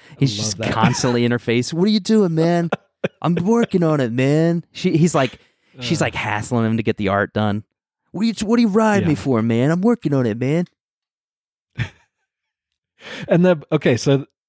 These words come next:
Speaker 2: the, should we describe the painting he's making? It's like a big buffalo.
Speaker 1: Oh man, yeah.
Speaker 2: Like a beautifully painted buffalo with, like, weird strips of color around, like, blue, like, it looked like, like, laser beams, like, curling around it in
Speaker 1: Mm-hmm.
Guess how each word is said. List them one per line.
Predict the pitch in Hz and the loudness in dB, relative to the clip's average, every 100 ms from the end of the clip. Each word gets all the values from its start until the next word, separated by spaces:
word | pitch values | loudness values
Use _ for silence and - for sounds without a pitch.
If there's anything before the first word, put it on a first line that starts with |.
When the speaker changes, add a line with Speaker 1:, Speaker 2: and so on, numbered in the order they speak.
| _ 143 | _ -4
Speaker 2:
the, | 156 | -2
should | - 185 | 2 2
we | |
describe | 220 220 - 131 160 | 2 0 2 2 2
the | 156 | 0
painting | - 117 143 156 | -2 -2 -2 -2
he's | 180 | -2
making? | 185 185 214 214 | -2 -6 -6 -6
It's | 143 | -2
like | 120 113 | 0 -2
a | 92 | -4
big | 92 120 131 98 | -2 -4 -4 -4
buffalo. | 104 - 135 135 139 160 | -4 -2 0 0 0 -4
Speaker 1:
Oh | 107 101 | -10 -12
man, | 98 101 101 | -12 -12 -4
yeah. | |
Speaker 2:
Like | 98 | 0
a | 127 | 0
beautifully | - 160 381 254 113 - | 0 -2 -2 0 -2 0
painted | 123 107 92 | 2 0 0
buffalo | 113 - 101 - 98 107 | 0 0 -2 -4 -8 -6
with, | 113 - | -2 0
like, | 101 110 | 0 0
weird | 104 113 117 107 98 - _ _ _ _ - | 0 2 2 0 -4 -20 _ _ _ _ -12
strips | - - 110 - 113 | -8 0 0 2 -2
of | 90 85 - | -2 -8 -10
color | - 104 113 120 120 | -4 0 2 2 0
around, | 117 113 | 0 -2
like, | 95 87 | -4 -2
blue, | 110 104 110 107 104 101 - | 2 4 4 4 2 -2 -4
like, | 87 - - | -6 -6 -8
it | 110 - | -8 -8
looked | 120 131 | -4 -2
like, | 123 98 | 0 2
like, | 92 - | 0 0
laser | 98 98 101 107 | 2 2 2 2
beams, | 110 110 113 117 - 113 | 2 2 0 -2 -4 -4
like, | 98 | -4
curling | - 101 101 104 98 | -2 0 2 2 0
around | 98 98 104 | -2 0 0
it | 110 107 | 0 0
in | |
Speaker 1:
Mm-hmm. | 127 | -2